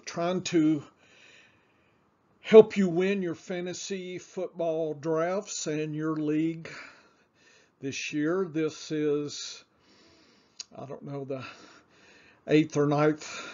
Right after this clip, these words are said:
lesson here. This is in the format of, uh, a college lecture, voiceover PowerPoint,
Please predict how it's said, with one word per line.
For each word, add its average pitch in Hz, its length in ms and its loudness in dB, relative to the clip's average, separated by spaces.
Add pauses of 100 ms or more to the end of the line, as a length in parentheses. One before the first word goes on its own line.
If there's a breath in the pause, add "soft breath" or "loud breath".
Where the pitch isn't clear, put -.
(160 loud breath)
lesson 160 540 4
here. 160 380 4
This 160 340 0
is 147 220 0
in 151 180 0
the 143 240 -2 (580 soft breath)
format 156 840 2 (100)
of, 151 480 2
uh, 139 280 0 (180)
a - 60 -20 (100)
college 147 500 -2
lecture, 165 640 0 (680 loud breath)
voiceover 151 680 2
PowerPoint, 180 920 2